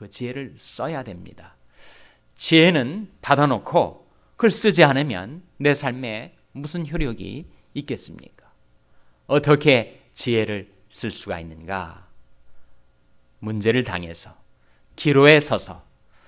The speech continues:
그 지혜가 절실히 필요할 그때, 에, 지혜를 쓰려면 그 문제에 봉착해서, 어, 또다시 하나님 앞에 기도해야 하는 것이죠.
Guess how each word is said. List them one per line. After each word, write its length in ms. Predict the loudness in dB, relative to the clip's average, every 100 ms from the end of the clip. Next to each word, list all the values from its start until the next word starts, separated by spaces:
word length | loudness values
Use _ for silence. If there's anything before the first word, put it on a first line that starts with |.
| _ _ -20 -4
그 220 | 2 2
지혜가 400 | 4 6 8 8
절실히 640 | 6 4 4 2 2 2
필요할 400 | 4 8 8 6
그때, 840 | 4 -2 4 4 6 6 6 4 -10 -20 -20 -16
에, 180 | -16 -16 -10
지혜를 800 | 2 6 8 6 2 0 -10 _ -10
쓰려면 960 | -4 4 8 10 10 6 4 -6 -12 _ _ _ _ _ _ -20 _ _ _ _
그 140 | 0
문제에 400 | 4 4 8 8
봉착해서, 1040 | 8 4 4 2 0 -2 0 2 2 -2 -20 -20 _ _ _ _
어, 280 | -20 -20 -20 _ _ _ _ _
또다시 920 | 8 10 12 10 8 4 0 0 -6 -20
하나님 320 | -12 -10 -10
앞에 460 | -14 -16 -16 -16 -16 _ _ _ _ _
기도해야 760 | -10 -8 -6 -6 -6 -10 -20 -20 _
하는 300 | -20 -20 -20
것이죠. 320 | -20 -20 -20